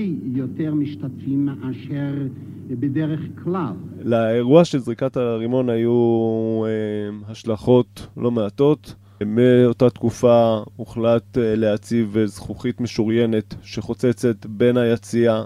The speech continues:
Speaker 2: לבין המליאה. אותה זכוכית אחר כך ממשיכה עם, אה, בניין הכנסת גם במשכן החדש. אותו נוהג של הזכוכית החוצצת בין הקהל לבין המליאה נשאר, ובכך למעשה משתנה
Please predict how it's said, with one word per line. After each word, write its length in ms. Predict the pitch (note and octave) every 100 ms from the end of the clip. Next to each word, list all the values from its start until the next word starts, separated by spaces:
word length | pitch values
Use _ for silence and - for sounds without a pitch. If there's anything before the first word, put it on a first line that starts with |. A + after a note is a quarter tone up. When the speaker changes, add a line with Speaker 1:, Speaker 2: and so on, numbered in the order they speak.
| -
Speaker 2:
לבין 400 | A2 A2+ G#2+ A#2
המליאה. 580 | A2+ G#2+ G#2 A2 B2 C3+ - -
אותה 300 | - A#2 A2
זכוכית 480 | G2+ A#2 G#2+ A2 G2+
אחר 200 | G#2 G#2+
כך 160 | G#2+ G#2
ממשיכה 600 | G#2 - G#2+ - A#2 G#2+ A2+
עם, 320 | A#2 A2+ A2
אה, 160 | G#2+ G2+
בניין 280 | G#2+ A2+ A2
הכנסת 720 | A2 A#2+ A2+ A2 A2+ G#2 G#2 G#2+
גם 300 | A2 A2 G#2+
במשכן 500 | G#2 G#2 - G#2+ G#2+
החדש. 800 | G#2 G2 G2+ G#2 B2+ C3 - - - - - -
אותו 460 | G#2+ G2+ A2+ A2 A2
נוהג 480 | A2 A2 A2 G#2 G2
של 360 | - G#2+ G#2 G#2 G2+ G2+ - G2+
הזכוכית 580 | - - G#2 B2 A#2
החוצצת 580 | A2 G#2+ - A#2 G2+ A2+ -
בין 180 | - G#2+
הקהל 580 | A2 - G#2+ A2+ A2 G2+ G2 -
לבין 360 | G#2 G2+ A#2 A2
המליאה 680 | G#2 G2+ G#2 G#2+ G#2+ G#2+ G#2 -
נשאר, 440 | G2+ - A#2+ A#2
ובכך 360 | G#2+ G#2+ G#2+ G#2+
למעשה 380 | A2 G#2 - A2+
משתנה 560 | A2+ G2+ A2 G#2+ A2+